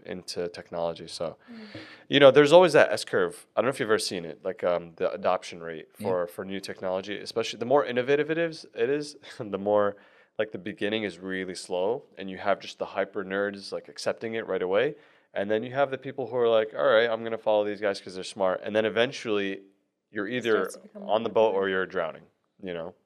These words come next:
Speaker 2: Even
Speaker 1: So I, I
Speaker 2: people
Speaker 1: see it, I
Speaker 2: who
Speaker 1: see it following that.
Speaker 2: Even people who, who don't own Bitcoin, but th-, what they do know about it is that it's bad for the environment.
Speaker 3: Mm.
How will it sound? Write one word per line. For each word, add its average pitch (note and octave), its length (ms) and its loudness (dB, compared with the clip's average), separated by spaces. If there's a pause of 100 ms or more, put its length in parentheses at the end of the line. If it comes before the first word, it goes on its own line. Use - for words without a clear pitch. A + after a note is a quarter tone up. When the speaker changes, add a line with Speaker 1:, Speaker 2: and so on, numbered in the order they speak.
(460)
Speaker 2:
Even C4 120 -8
Speaker 1:
So - 100 6
I, G#3 60 10
I - 20 10 (100)
Speaker 2:
people C#4 140 2
Speaker 1:
see - 160 -2
it, A3 100 4
I A#3+ 200 -4
Speaker 2:
who - 40 -2
Speaker 1:
see B2 160 -6
it F#2+ 160 -4
following F#2 320 -4
that. E2+ 220 -12 (260)
Speaker 2:
Even B3+ 220 -8
people D4 240 -8
who, A#3 360 -10
who G#3 260 -12
don't G3+ 280 -4 (420)
own G3 240 -6
Bitcoin, F3+ 580 -14
but F3+ 220 -12 (140)
th-, - 100 -18 (160)
what G3+ 160 -8
they G3 120 -6
do A#3 300 -12
know A3+ 200 -4
about F3 260 -6
it E3+ 160 -10
is F3+ 120 -12
that F3 120 -6
it's F3 140 -12
bad D3+ 240 -10
for E3 100 -16
the D#3+ 120 -16
environment. D3+ 560 -18 (140)
Speaker 3:
Mm. A2 220 -12